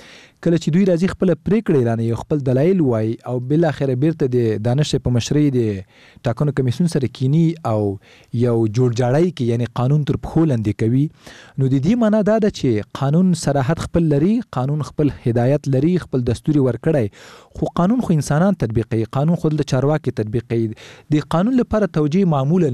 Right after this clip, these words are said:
وي. تاسو که د قا-، حقوقي بخش ته ورمخته کي، قانون په اصطلاح تفسیر لري. بیا په افغانستان کې تفسیر یې، آه، سترې محکمې ته ورکړل شوی. بیا په لویه بحث کې په اصطلاح موږ درې، درې ډوله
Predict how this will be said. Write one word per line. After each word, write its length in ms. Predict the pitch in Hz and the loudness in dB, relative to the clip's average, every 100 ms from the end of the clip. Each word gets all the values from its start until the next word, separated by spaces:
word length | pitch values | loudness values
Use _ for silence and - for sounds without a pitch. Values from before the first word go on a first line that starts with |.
| 120 | 0
وي. 100 | 139 117 143 | 0 0 -2
تاسو 220 | 139 143 | -2 -2
که 80 | 135 | -2
د 80 | - | 0
قا-، 260 | 139 131 131 139 | 2 2 2 0
حقوقي 460 | - 160 156 151 143 | 0 -2 0 0 0
بخش 160 | 160 - | -4 -2
ته 140 | 151 | -2
ورمخته 360 | 156 202 - 175 | 0 0 -2 -4
کي، 80 | 147 - | -4 -4
قانون 300 | 143 165 165 151 | -2 0 0 0
په 100 | 123 | -2
اصطلاح 240 | 147 147 143 | -2 -2 -4
تفسیر 340 | - - 175 120 | -4 0 2 2
لري. 180 | 107 117 | 0 0
بیا 60 | |
په 160 | 117 123 | -2 -2
افغانستان 340 | 135 127 151 | -2 0 0
کې 180 | 143 135 | 0 -2
تفسیر 280 | 131 - 156 | -4 0 0
یې، 60 | 147 | 0
آه، 760 | 127 - - - - - 123 | -2 -14 -20 -20 -16 -4 -2
سترې 260 | 113 147 147 | -2 0 0
محکمې 420 | 127 - 143 180 143 | 0 0 0 2 0
ته 80 | |
ورکړل 260 | 117 123 110 | -2 -2 -4
شوی. 160 | 117 110 | 0 0
بیا 60 | 120 135 | 0 0
په 100 | 139 | 0
لویه 140 | 156 | 2
بحث 400 | 147 127 143 139 | 0 -2 -4 -4
کې 180 | - 135 | -4 -2
په 100 | 127 | -2
اصطلاح 220 | - 143 147 | 0 0 0
موږ 100 | 143 120 | -2 -2
درې، 120 | 131 160 127 | 0 0 2
درې 120 | 156 147 | 2 2
ډوله 180 | 143 | 0